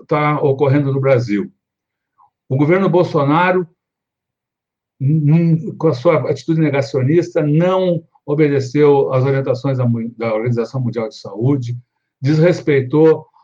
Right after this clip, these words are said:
as orientações das instituições médicas e científicas brasileiras, e o resultado é este.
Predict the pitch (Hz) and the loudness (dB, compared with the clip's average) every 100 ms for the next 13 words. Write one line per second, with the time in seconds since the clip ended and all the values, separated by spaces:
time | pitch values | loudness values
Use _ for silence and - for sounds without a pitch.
0 | - 131 127 143 143 127 123 143 143 123 | -6 -2 2 2 0 -4 -2 0 0 2
1 | 117 127 123 - - - 139 127 120 135 | 0 -2 -6 -12 -16 -6 -4 -4 -4 -4
2 | 127 113 - - 113 131 127 117 101 113 | -4 -8 -10 -10 -8 -6 -6 -6 -8 -6
3 | 95 95 113 139 156 156 _ _ _ - | -8 -4 0 2 2 -4 _ _ _ -4
4 | 131 151 147 143 123 160 156 151 156 - | 0 2 2 0 -4 -2 -2 0 -4 -8
5 | _ _ - 139 139 156 156 123 - - | _ _ -6 0 2 4 4 0 -8 -14
6 | 101 92 | -12 -12